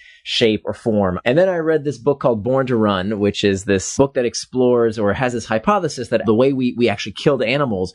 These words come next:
wasn't by, you know, arrows and spears at first. It was that we evolved the ability to run after our prey. And in fact, there are people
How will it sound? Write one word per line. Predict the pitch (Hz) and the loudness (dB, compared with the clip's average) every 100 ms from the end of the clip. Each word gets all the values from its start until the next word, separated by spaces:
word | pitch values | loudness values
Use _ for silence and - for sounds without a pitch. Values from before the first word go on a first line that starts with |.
| - - | -10 0
wasn't | 135 139 123 | 2 0 -4
by, | 101 110 104 | -4 -2 0
you | 104 110 | 0 2
know, | 101 98 | 2 2
arrows | 117 120 113 104 | 2 2 0 -2
and | 90 | -8
spears | - 170 170 104 | 0 2 2 0
at | - | -8
first. | - 87 87 - - | -2 0 0 -4 -2
It | 107 | 0
was | 95 | 2
that | 101 87 | 0 0
we | 98 | 0
evolved | 92 107 101 | 2 2 2
the | 98 | -2
ability | 90 98 95 92 - - - | 0 2 2 0 -4 -14 -8
to | - 120 | 0 2
run | 110 123 120 | 4 0 0
after | 95 104 - 101 | -8 -8 -2 0
our | 85 | 0
prey. | - 190 165 | 0 0 0
And | 95 | -2
in | 87 | -4
fact, | 104 95 | -4 -4
there | - - | -4 0
are | 90 | 0
people | - 107 95 92 | -2 -4 0 0